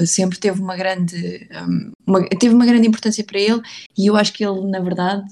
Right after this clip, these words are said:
e per-, perante o panorama chinês, russo, muitas vezes, também já não acreditava que fosse possível chegar ao,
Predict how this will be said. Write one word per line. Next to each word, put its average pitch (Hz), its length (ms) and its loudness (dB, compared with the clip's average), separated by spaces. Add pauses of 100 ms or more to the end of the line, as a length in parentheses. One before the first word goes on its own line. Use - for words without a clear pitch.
e 170 140 -6
per-, - 100 -20 (240)
perante 175 300 2
o - 20 -8
panorama 165 640 0 (100)
chinês, 156 680 0 (140)
russo, 175 380 0
muitas 170 280 2
vezes, 160 260 2 (440)
também 190 200 4
já 190 140 2
não 185 120 0
acreditava 170 440 0
que - 100 -18
fosse 175 220 -2
possível 190 480 0 (540)
chegar 190 300 0
ao, 185 200 0